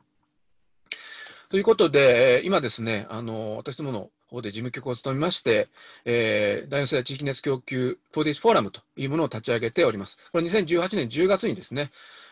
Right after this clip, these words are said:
えー、中田先生に座長になっていただきまして、立ち上げて、まあ、研究会、そして、えー、このようなセミナーですね。オンラインでは初めてですけども、えー、リアルでは、あの、こういうセミナーをですね、えー、年数回開催しておりまして、えー、シンポジウムもですね、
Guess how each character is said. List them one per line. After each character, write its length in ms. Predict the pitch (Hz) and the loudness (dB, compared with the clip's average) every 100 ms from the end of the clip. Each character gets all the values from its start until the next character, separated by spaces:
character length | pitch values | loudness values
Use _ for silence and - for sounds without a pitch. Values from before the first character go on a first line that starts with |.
| - | -2
え 120 | 123 | 0
ー、 40 | |
中 140 | 117 131 | 0 -6
田 60 | |
先 120 | 135 135 | -6 -6
生 140 | 131 | -6
に 60 | 104 | -4
座 120 | 101 | -6
長 140 | 120 | -6
に 60 | 113 | -6
な 100 | 120 | -6
っ 40 | |
て 80 | - | -6
い 40 | 101 | -8
た 100 | 110 | -8
だ 80 | |
き 100 | 117 | -8
ま 100 | 139 | -6
し 80 | 127 | -4
て、 100 | - | -2
立 160 | 180 117 | -4 -2
ち 100 | 127 | -2
上 80 | 123 | -2
げ 100 | - | 0
て、 180 | 202 | 0
ま 60 | 185 | 2
あ、 60 | 135 | 0
研 260 | 165 160 - | 0 -2 -2
究 240 | 160 139 | -2 -2
会、 320 | - 107 98 _ - - | 0 0 -2 _ -20 -18
そ 60 | - | -14
し 80 | - | -4
て、 340 | - 151 135 | 2 2 2
え 20 | |
ー、 40 | 123 | 0
こ 120 | 151 | -2
の 80 | 147 | 0
よ 120 | 147 | 2
う 40 | |
な 160 | 120 98 | 0 -2
セ 140 | - | -2
ミ 100 | 165 | -2
ナ 80 | 110 | -4
ー 20 | |
で 80 | - | -6
す 100 | - | -10
ね。 80 | 120 117 | -10 -8
オ 100 | 160 | -2
ン 40 | 202 | 2
ラ 100 | 220 | 4
イ 20 | |
ン 40 | |
で 60 | 139 | 2
は 60 | |
初 100 | 113 | 0
め 100 | 127 | -4
て 80 | 120 | -6
で 60 | 101 | -8
す 100 | - | -12
け 100 | 95 | -12
ど 80 | 104 | -6
も、 260 | 135 107 - - - - | -4 -4 -8 -20 -20 -6
え 200 | 131 123 | 0 2
ー、 20 | 131 | 6
リ 120 | 202 | 6
ア 60 | |
ル 80 | 208 | 6
で 100 | 117 | 4
は、 260 | 104 98 98 | 2 0 -2
あ 60 | |
の、 300 | 98 98 - _ - | -10 -10 -14 _ -12
こ 100 | 120 | -10
う 20 | |
い 40 | |
う 20 | |
セ 100 | - | -6
ミ 100 | 139 | -6
ナ 100 | 107 | -6
ー 40 | 85 | -8
を 20 | |
で 120 | - | -14
す 100 | - | -10
ね、 180 | 120 120 _ - | -8 -8 _ -8
え 280 | 107 101 101 | -4 -2 -4
ー、 40 | - - - _ | -10 -20 -20 _
年 160 | 127 110 | -4 -4
数 180 | - 101 | -6 -4
回 260 | 101 98 | -2 -2
開 200 | - 101 | -4 -8
催 160 | 95 98 | -8 -10
し 80 | - | -10
て 80 | |
お 20 | 98 | -10
り 80 | |
ま 140 | 98 107 | -10 -10
し 80 | - | 0
て、 280 | 190 185 - - - | 2 2 -2 -14 -12
え 100 | - | -6
ー、 20 | 135 | -2
シ 140 | 233 | -2
ン 40 | 220 | 2
ポ 140 | 233 | 2
ジ 100 | 233 | 4
ウ 60 | 226 | 2
ム 60 | |
も 100 | 131 | 2
で 100 | 92 | -2
す 100 | - | -4
ね、 220 | 127 139 | -2 -2